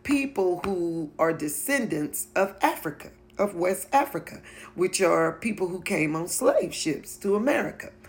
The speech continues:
This gene, uh, is called the T R P V six with a little a. It is, uh, in most black people of African descent.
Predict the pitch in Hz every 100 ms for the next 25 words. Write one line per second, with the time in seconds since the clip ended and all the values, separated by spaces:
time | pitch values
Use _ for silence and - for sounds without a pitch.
0 | - - - - 170 214 - 170 190 285
1 | 311 269 208 190 190 - 180 170 165 165
2 | - 185 175 - 202 170 170 170 147 -
3 | - 269 294 - 185 190 202 202 - 202
4 | 196 190 151 175 185 175 - - 160 156
5 | - - - - - 165 160 165 170 -
6 | 160 143 - - - - - - - -
7 | - - - - - 196 180 180 160 -
8 | - - 180 165 147 143 - 165 156 175
9 | 220 208 220 226 226 - 196 185 180 220
10 | - 165 156 - - 214 208 220 220 -
11 | -